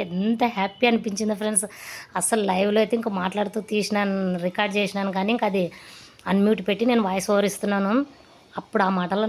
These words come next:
నా ఆనందం చూడాలి ఫ్రెండ్స్. అస్సలు జామకాయలు, జామకాయలు అనేసి. ఇక్కడ చూడండి ఫ్రెండ్స్, ఇదైతే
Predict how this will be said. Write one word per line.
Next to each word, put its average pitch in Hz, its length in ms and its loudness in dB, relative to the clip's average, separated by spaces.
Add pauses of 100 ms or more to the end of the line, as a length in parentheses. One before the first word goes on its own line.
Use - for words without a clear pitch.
నా 202 40 -2 (100)
ఆనందం 202 340 2
చూడాలి 202 280 2
ఫ్రెండ్స్. 190 220 -2
అస్సలు 190 280 -2 (100)
జామకాయలు, 180 520 0 (180)
జామకాయలు 185 480 -2
అనేసి. 185 360 0 (300)
ఇక్కడ - 200 -2
చూడండి 185 240 0
ఫ్రెండ్స్, 190 220 -2
ఇదైతే 175 240 0